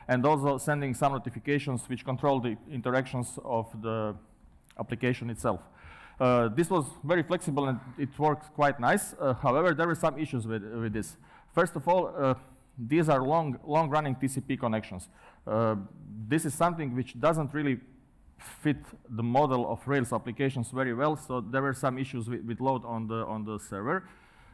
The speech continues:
Um, additionally, um, the equipment is deployment sometimes in, in locations which are, uh, which have very flaky connections. Uh,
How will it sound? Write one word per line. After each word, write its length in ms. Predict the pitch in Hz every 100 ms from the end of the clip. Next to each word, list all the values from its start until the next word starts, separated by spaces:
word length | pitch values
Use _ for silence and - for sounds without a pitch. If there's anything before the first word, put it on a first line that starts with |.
| -
Um, 320 | - 120 113 107 -
additionally, 680 | 120 151 165 185 165 160 - -
um, 180 | 135 117 - - 131 - 120 - 165 131
the 80 |
equipment 440 | 135 175 190 170 131
is 140 | 131
deployment 640 | 127 117 120 151 160 147 120 - -
sometimes 440 | 147 147 135 123
in, 300 | 123 123 120 -
in 260 | 120 117
locations 560 | 113 113 156 151 135 -
which 300 | 123 120 -
are, 340 | 123 120 113 -
uh, 260 | 113 113 107 98 - - - _ _ - - - -
which 160 | 135
have 140 | 160 135
very 180 | 156 143
flaky 340 | 156 147 131
connections. 560 | 123 131 117 - 80 - - - - -
Uh, 380 | 131 120 117